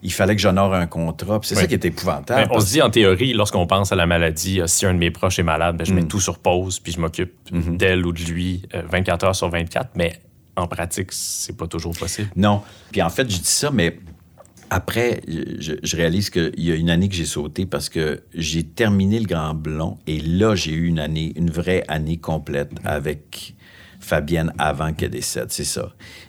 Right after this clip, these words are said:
Speaker 1: Puis je, je, je, ce que tu viens de dire, c'est que j'ai eu le bonheur de le vivre quand même, le bonheur, euh, évidemment, le, le, le, le privilège, je devrais dire, de vivre ça parce que cette dernière année-là, je me suis vraiment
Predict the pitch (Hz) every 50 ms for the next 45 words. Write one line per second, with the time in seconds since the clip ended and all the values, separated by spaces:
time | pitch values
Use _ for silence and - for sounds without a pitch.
0 | - _ - 69 69 69 76 76 69 62 - 71 73 71 67 - 69 - - -
1 | 76 73 73 71 69 67 67 65 64 - - - - - - - 107 - - -
2 | _ - - - - - - 87 80 - 82 85 85 80 76 90 98 101 87 -
3 | 76 69 - 82 85 85 85 85 87 85 82 87 90 92 90 80 82 80 82 80
4 | 87 85 82 - - 73 73 73 71 64 64 64 - 71 71 78 76 76 76 69
5 | 69 - - - - 67 69 67 - 65 71 80 76 67 64 69 - 71 - -
6 | - - - - - - - - - - - - - - - - - 95 80 78
7 | 80 78 78 78 80 76 71 67 64 64 71 76 73 69 71 78 76 73 69 82
8 | 92 95 87 - - - - 101 104 110 113 78 73 - - - - 87 85 87
9 | 87 85 - - 69 67 76 76 82 92 95 82 80 85 80 85 104 98 85 85
10 | 80 - - - 87 85 85 90 95 95 92